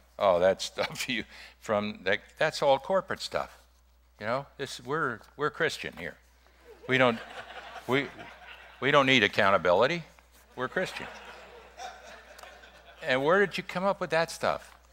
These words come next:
You know, and that guy was trained in the military and in the corporate world. You know, he, we don't, no, that's not the way it works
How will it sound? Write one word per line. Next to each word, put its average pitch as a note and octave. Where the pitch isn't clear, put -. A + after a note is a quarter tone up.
You A#2
know, C#3+
and C#3+
that F3+
guy F3+
was E3
trained F3
in E3
the D#3+
military A2
and A2+
in A#2+
the A#2+
corporate D3
world. D#2
You G#2
know, B2
he, C3
we C#3+
don't, F#3
no, G#2+
that's A#2
not C3
the B2
way A2
it F#2+
works -